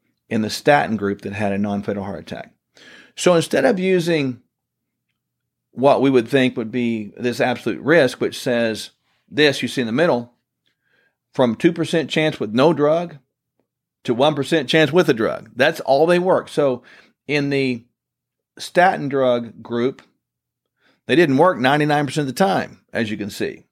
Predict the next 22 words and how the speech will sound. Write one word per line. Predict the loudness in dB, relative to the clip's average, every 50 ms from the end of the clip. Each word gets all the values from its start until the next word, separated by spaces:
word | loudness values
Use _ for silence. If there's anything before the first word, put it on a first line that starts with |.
| _ _ _ _ _ _ _ _ _ _ _ _ _ -20 -20 -12 -6
And | -2 -2
you | -2
see | 0 2 0
at | 0 2
the | 0
bottom, | -2 -2 0 0 0 2 0 0
when | -2 -2
you | -2
get | -2 -2 0
right | 0 0
down | 2 0 0 0
to |
the | -2 -2
hardcore | -2 -2 -2 -2 -4 -6 -8 -8 -6
stats, | -4 -2 0 2 2 2 2 2 0 -2 -6 -10 -18 -20 _ _ _ _ _ _ _ _ _ _ _ _ _ _ _ _ _ _ _ _ _ _ _
one | -4 0 2 2 2 2
percent | 2 0 -2 -2 0 0 0 2 2
of | 0
the | -2 -2
population, | -2 -2 -2 -2 -2 -2 -2 0 2 2 0 0 -2 -4 -6 -8 -12 -18 _ _ _ _ _ _ _ _ _ _ _ _ _ _ _ _ _ _ _
ten | -2 -2 0 0 2
people | 2 0 0 0 -4 -8 -10 -12 _